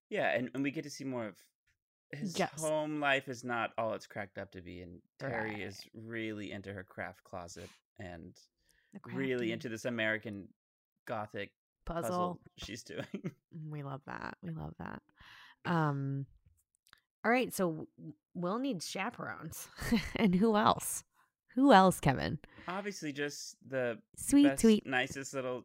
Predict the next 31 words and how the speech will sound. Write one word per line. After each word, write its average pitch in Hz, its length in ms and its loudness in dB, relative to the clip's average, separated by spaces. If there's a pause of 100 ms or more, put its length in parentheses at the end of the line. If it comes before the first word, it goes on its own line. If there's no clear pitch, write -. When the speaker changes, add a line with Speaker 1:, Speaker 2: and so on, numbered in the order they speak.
Speaker 1:
teacher 127 580 -8 (140)
on 127 80 -8
the 117 80 -10
planet. 151 420 -8 (520)
Speaker 2:
Sweet, 269 320 -2
sweet 226 320 0
Emma. 170 440 6 (760)
Um, 156 600 -2 (1300)
Emma 180 220 4
signs 165 300 2
up. 147 180 2 (120)
She's - 200 -4
very 135 220 -2
excited. 131 560 -6
This 160 300 -6
is 160 80 -6
where 156 120 -2
we 147 80 -4
see 160 140 -6
the 139 120 -6
doe-eyed 131 420 0
look 123 380 -6 (200)
of, 139 320 -4
the 147 300 0
iconic 143 440 0
doe-eyed 123 340 0
look 120 320 -10 (160)
of 135 220 -6 (300)
Jayma 139 260 -4
Mays 131 360 -10
and 139 320 -10